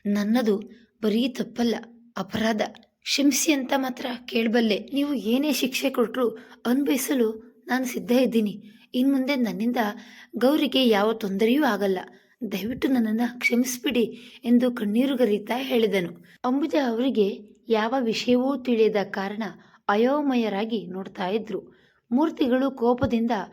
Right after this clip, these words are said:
ಮಾಡೋ ಅಲ್ಕ ಕೆಲ್ಸ ಮಾಡಿ, "ಈಗ ಕ್ಷಮಿಸಿ ಅಂದ್ರೆ ಹೇಗೆ? ನಾ ಮೊದ್ಲೇ ನಿಮ್ಗೆ ಹೇಳಿದ್ದೆ ಗೌರಿ ತಂಟೆಗೆ ಬರ್ಬೇಡಿ ಅಂತ.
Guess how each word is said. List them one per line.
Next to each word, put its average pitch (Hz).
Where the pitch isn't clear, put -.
ಮಾಡೋ 226
ಅಲ್ಕ 226
ಕೆಲ್ಸ 208
ಮಾಡಿ, 208
"ಈಗ 277
ಕ್ಷಮಿಸಿ 254
ಅಂದ್ರೆ 262
ಹೇಗೆ? 226
ನಾ 262
ಮೊದ್ಲೇ 233
ನಿಮ್ಗೆ 254
ಹೇಳಿದ್ದೆ 226
ಗೌರಿ 254
ತಂಟೆಗೆ 226
ಬರ್ಬೇಡಿ 214
ಅಂತ. 180